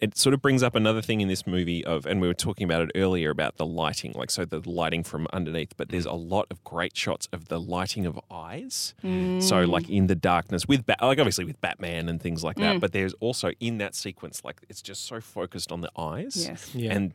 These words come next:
Speaker 1: there's so much, like, there's so much of the performance is, is through that.
Speaker 2: Yeah.
Speaker 1: And I love that, just sort of that r-, realization between both of them, and they're just like,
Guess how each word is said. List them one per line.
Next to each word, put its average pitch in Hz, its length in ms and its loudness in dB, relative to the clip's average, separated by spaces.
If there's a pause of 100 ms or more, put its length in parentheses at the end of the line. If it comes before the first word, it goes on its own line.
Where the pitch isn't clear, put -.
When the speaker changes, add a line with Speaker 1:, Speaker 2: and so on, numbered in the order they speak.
(140)
Speaker 1:
there's 101 160 2
so 104 200 2
much, 104 160 0 (300)
like, 87 340 -4
there's 85 300 -6
so - 200 -2
much 113 200 -2
of 110 40 -10
the 107 60 -6
performance 101 840 -2
is, 85 460 -4
is 87 160 -4
through 131 360 0
that. 302 340 -6
Speaker 2:
Yeah. 180 260 -2 (160)
Speaker 1:
And 104 320 4
I 101 80 2
love 104 500 4
that, 92 160 -2
just 90 160 -8
sort 90 120 -8
of 87 120 -12
that 85 240 -4
r-, 92 360 -12 (240)
realization 92 1000 4
between 90 360 0
both 87 280 2
of 92 100 -2
them, 80 320 -2
and 90 160 0
they're 87 100 2
just - 180 -2
like, 82 120 -4